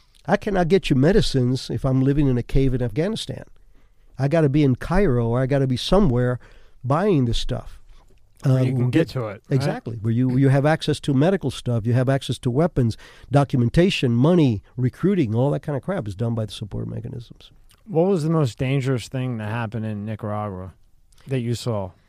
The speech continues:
Speaker 1: Well,
Speaker 2: Or, or went through?
Speaker 1: Yeah, I, I mean, the, uh, the, the, the, the firefights were a surprise. I had never been in, in, in a firefight before.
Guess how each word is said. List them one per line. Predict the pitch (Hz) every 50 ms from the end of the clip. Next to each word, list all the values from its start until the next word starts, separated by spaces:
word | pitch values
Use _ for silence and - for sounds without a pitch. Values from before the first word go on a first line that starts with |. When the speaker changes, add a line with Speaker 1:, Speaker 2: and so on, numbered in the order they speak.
| _ _ - - - - - _ _ _ _ -
Speaker 1:
Well, | 226 240 226
Speaker 2:
Or, | 139 139 139 147
or | 139
went | 131 147 151 127 95
through? | 120 110 101 95 90 - -
Speaker 1:
Yeah, | 233 233 233 226 220 -
I, | - 196 208 - - 175
I | 185
mean, | 202 185 180 180 170
the, | 139 156 156 147 143 139
uh, | 135 131 127 127 123 120 120 117 110
the, | 113 123 147 120 110 123 -
the, | 127 110 131 127 123 123 117 120 120 110 - - - 202 175 156 - - 151
the, | 123 123 135 135
the | 135 135
firefights | - 196 202 226 214 - - 196 185 - - 170
were | 156
a | 135
surprise. | - 131 - - 127 127 127 -
I | 156 123
had | 131 127
never | 131 139 131 135 127
been | 117 135 131 131 131 127 127 - -
in, | 123 120 123 - 117
in, | 120 127 -
in | 117 113
a | 110
firefight | - 123 123 123 123 - - 131 127 123
before. | 123 - - 120 117 120 131 139 151